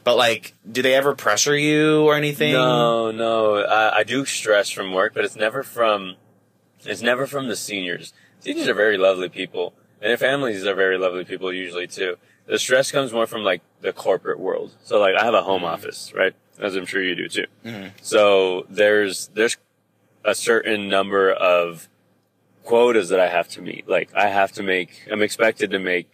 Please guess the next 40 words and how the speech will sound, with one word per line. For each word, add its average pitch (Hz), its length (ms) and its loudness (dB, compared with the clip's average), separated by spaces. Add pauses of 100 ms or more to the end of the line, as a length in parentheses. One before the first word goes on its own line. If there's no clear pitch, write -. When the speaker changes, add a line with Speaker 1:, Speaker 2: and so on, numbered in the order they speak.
(120)
Speaker 2:
you 98 100 -10
know, 90 60 -4
ten 95 220 -8
phone 95 200 -2
calls 92 220 -4
a - 40 -10
day 87 140 -2
at 87 120 -6
minimum. 87 380 -10 (380)
Speaker 1:
Mm. 98 240 -12
Speaker 2:
I'm 95 260 2
expected 95 400 -2
to 90 60 -12
do 90 100 -4
seven 90 280 -2
tours 87 200 -4
a 82 40 -8
week. 87 320 -8 (120)
I'm 90 80 -14
expected 92 380 -4
to 90 80 0
have 85 220 -2
four 98 160 2
move-ins 87 320 -4
a 87 40 -6
month. 85 240 -6 (1120)
So 113 180 4
when 110 140 4
we're 110 100 4
not 110 200 2
meeting 110 240 0
those 90 180 2
numbers, 98 480 2
or, 92 80 2
like, 87 180 2
we 92 100 -2
have 95 200 2
this 92 140 -6
sudden, 90 300 0
like, 87 200 -4